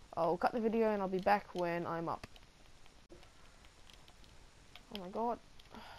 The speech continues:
Get up! Oh, I'm up! Okay, we did it. See? So now when you're up here, you wanna jump up and just walk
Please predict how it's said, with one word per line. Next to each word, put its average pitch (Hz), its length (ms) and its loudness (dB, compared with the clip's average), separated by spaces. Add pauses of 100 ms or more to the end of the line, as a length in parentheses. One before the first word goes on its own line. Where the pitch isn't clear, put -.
(200)
Get - 200 2
up! 262 300 10 (2500)
Oh, 262 80 10
I'm 269 60 10
up! 240 200 6 (200)
Okay, 233 280 6 (240)
we 240 80 8
did 247 120 8
it. 190 120 8 (280)
See? 302 280 6
So 226 60 2
now 220 300 8
when 285 120 6
you're 294 100 8
up 277 100 4
here, 233 220 8 (340)
you 190 60 0
wanna 175 180 4
jump 247 320 6
up 262 260 6 (400)
and 190 140 2
just 190 160 0
walk 208 360 8